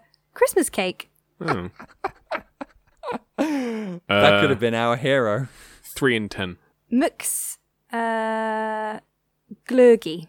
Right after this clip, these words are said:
Speaker 1: which is Nordic mulled wine.
Speaker 3: What the f-,
Speaker 2: Ooh.
Speaker 3: what are these desserts?
Speaker 1: I told you, I made this. I spent some time researching.
Speaker 2: Where's
Speaker 3: You really
Speaker 2: Madam,
Speaker 3: went
Speaker 2: where's Madam Cheesecake?
Speaker 1: Uh, cheesecake isn't on there. It's not a, uh,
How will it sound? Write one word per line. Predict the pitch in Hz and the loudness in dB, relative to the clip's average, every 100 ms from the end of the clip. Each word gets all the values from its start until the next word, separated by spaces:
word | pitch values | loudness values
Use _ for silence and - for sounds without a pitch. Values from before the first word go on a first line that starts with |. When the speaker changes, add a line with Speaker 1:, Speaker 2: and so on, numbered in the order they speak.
| _ | _
Speaker 1:
which | 214 196 | -4 -2
is | 196 190 - 208 | -2 -2 -2 2
Nordic | 208 208 202 - | 4 4 2 -2
mulled | 202 196 190 | -2 -2 -2
wine. | 196 185 180 190 _ _ _ | -6 -8 -10 -12 _ _ _
Speaker 3:
What | 285 226 | -8 -4
the | 302 | -2
f-, | |
Speaker 2:
Ooh. | 254 85 78 80 | 0 -2 -4 -10
Speaker 3:
what | - 262 415 | -4 0 0
are | 381 | 2
these | 339 311 | 2 2
desserts? | 233 196 147 247 370 107 92 - - - - _ _ - | 2 4 4 4 4 0 -2 -4 -4 -6 -10 _ _ -10
Speaker 1:
I | 214 | -2
told | 277 403 | 4 4
you, | 381 214 | 4 4
I | 233 | 6
made | 247 403 320 | 6 6 4
this. | 214 | 2
I | 262 | 4
spent | 330 - 392 359 | 2 6 4 6
some | 254 226 | 2 2
time | - 269 339 247 | 8 10 10 6
researching. | 240 381 - 233 190 - 196 190 208 - - _ | 4 4 4 4 2 0 -2 -2 -10 -16 -20 _
Speaker 2:
Where's | 147 185 | 0 2
Speaker 3:
You | 226 | 6
really | |
Speaker 2:
Madam, | 165 180 | 4 6
Speaker 3:
went | 175 | 4
Speaker 2:
where's | 180 143 | 4 2
Madam | 160 156 | 0 -2
Cheesecake? | - 143 135 - - - _ _ - | -6 -10 -10 -10 -10 -12 _ _ -8
Speaker 1:
Uh, | 196 202 | -6 -6
cheesecake | - 269 - 277 277 | -4 -4 0 -2 0
isn't | 254 254 | -4 0
on | 269 247 | 0 0
there. | 214 | 0
It's | 208 208 | -4 -4
not | 226 202 | -4 -4
a, | 202 202 196 | -6 -6 -6
uh, | 190 190 190 | -6 -6 -6